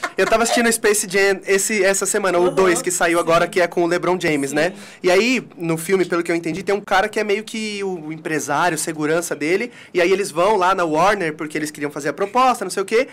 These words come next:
Speaker 1: e aí
Speaker 2: O cara desaparece.
Speaker 1: É, o LeBron desaparece. E aí o, o outro cara fica lá e fala assim, "Cara, cadê o LeBron?" E a mulher do LeBron ligando há cinco minutos, assim,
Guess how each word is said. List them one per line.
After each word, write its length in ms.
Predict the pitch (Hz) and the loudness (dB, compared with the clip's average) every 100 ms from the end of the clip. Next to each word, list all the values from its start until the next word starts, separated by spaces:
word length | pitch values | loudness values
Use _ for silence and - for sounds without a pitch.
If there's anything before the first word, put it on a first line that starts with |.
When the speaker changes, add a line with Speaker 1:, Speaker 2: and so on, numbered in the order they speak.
| - - - | -12 -20 -4
Speaker 1:
e 100 | 208 | 4
aí 380 | 220 254 294 294 | 4 4 0 -4
Speaker 2:
O 40 | - | -12
cara 240 | - 196 | -8 -8
desaparece. 500 | 190 196 208 165 - - | -6 -6 -6 -8 -8 2
Speaker 1:
É, 200 | 269 302 | 6 6
o 80 | 240 | 6
LeBron 320 | 240 233 240 | 4 4 2
desaparece. 640 | 240 247 285 262 208 - - - - | 2 2 2 2 0 -2 -10 -20 -8
E 80 | 226 | 0
aí 180 | 269 311 | 2 4
o, 60 | 285 - | 2 -2
o 160 | 233 | -4
outro 340 | 247 339 370 311 | 0 0 -2 -2
cara 240 | 277 285 | 0 0
fica 220 | 277 - | -2 -2
lá 80 | 254 | 0
e 40 | |
fala 160 | 262 254 | 2 0
assim, 340 | 254 254 220 - _ | -2 -4 -8 -14 _
"Cara, 440 | - 196 208 156 - - - | -10 -2 0 -2 -8 -20 -6
cadê 220 | 214 233 | -2 0
o 40 | |
LeBron?" 380 | 285 302 269 254 | 0 2 2 4
E 80 | 208 | 2
a 60 | |
mulher 400 | 208 214 196 208 | 0 0 2 2
do 80 | 226 | 0
LeBron 320 | 226 214 208 | -2 0 0
ligando 400 | 220 214 202 226 | 0 0 0 2
há 40 | 214 | 0
cinco 300 | - 254 262 | -2 -6 -4
minutos, 380 | 262 240 247 233 | -2 -2 -2 -4
assim, 260 | 226 226 | -4 -8